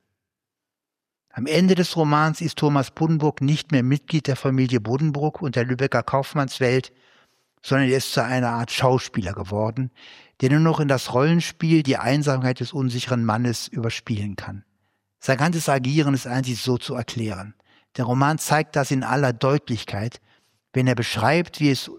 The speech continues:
sich um ihn verhält, wenn er nach einer stundenlangen Ankleideprozedur auf die Straße tritt,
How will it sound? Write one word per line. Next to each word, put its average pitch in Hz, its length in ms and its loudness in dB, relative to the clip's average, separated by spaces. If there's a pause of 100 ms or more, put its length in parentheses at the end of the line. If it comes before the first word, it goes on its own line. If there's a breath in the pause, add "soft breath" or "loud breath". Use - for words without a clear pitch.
(220)
sich - 180 -8
um 127 120 0
ihn 120 120 2
verhält, 123 680 0
wenn 131 160 0
er 120 80 0
nach 113 260 -2
einer 117 280 -2
stundenlangen 135 880 2
Ankleideprozedur 131 1200 0 (480 loud breath)
auf 120 160 -2
die 131 120 0
Straße 135 520 0
tritt, - 400 -2